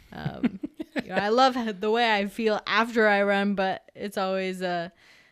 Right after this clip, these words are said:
Speaker 1: "Oh, I guess I gotta go work out" type of thing. Um,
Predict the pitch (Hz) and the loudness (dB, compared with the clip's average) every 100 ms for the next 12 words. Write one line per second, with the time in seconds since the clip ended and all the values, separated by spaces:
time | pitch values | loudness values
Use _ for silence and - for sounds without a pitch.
0 | _ 185 185 175 175 180 170 160 151 98 | _ -6 -4 -4 -6 -8 -8 -8 -10 -10
1 | - 156 156 151 151 - 80 104 - _ | -10 -8 -8 -8 -10 -10 -10 -10 -12 _
2 | - - - - - - _ _ _ _ | -12 -12 -14 -16 -16 -18 _ _ _ _
3 | - 208 196 185 180 | -12 -8 -8 -8 -12